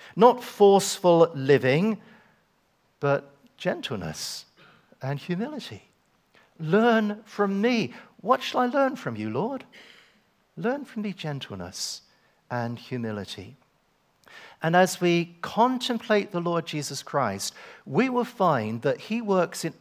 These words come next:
our character, in our actions, and in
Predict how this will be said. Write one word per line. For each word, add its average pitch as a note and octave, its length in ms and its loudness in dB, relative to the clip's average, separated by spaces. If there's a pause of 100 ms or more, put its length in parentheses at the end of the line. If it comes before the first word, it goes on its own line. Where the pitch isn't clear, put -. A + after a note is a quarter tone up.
our A#3 300 2
character, A#2 800 -4 (500)
in D#3+ 240 0 (160)
our A#3 400 6
actions, B2 880 -6
and F3+ 140 0
in G3 100 -2